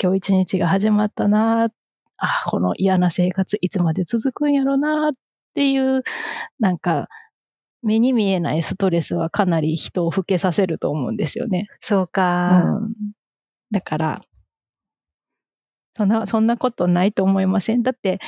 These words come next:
Speaker 1: 嫌なこととかイライラしてると、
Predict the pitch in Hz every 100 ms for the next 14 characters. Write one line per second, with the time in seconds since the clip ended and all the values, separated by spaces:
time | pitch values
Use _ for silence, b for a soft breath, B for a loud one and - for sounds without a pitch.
0 | B B B 247 370 392 262 - 185 151
1 | - - - 170 226 285 220 165 160 -
2 | 180 175 - 190